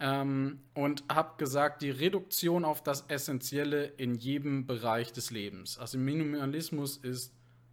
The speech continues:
wenn ich's voll durchziehe, sag ich mal, die Reduktion auf das Essentielle in jedem Bereich des Lebens. Ähm, und, äh, da bin ich so ein bisschen drauf gekommen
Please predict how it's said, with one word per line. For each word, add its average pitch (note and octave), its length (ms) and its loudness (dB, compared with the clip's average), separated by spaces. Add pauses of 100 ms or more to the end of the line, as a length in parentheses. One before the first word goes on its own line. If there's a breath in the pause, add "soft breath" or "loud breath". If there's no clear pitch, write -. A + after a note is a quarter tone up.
wenn A2+ 160 -4
ich's A2 120 -4
voll D#3+ 320 2
durchziehe, E3+ 720 0
sag F3 200 -2
ich F3+ 120 -6
mal, F#3 280 -2 (320 loud breath)
die B2+ 60 -4
Reduktion E3 880 2 (400 loud breath)
auf C#3 180 2
das C3 160 2
Essentielle C#3+ 640 -2
in B2 120 -2
jedem C#3 220 0
Bereich B2 320 2
des - 220 -8
Lebens. G#2 520 -6 (440 soft breath)
Ähm, C3+ 420 4
und, C#3+ 320 -2
äh, C3 160 -4 (300)
da C3 80 2
bin D#3 180 4
ich D3+ 140 0
so D#3+ 80 0
ein D3 80 2
bisschen D3+ 400 2
drauf C#3 320 4
gekommen D3+ 540 0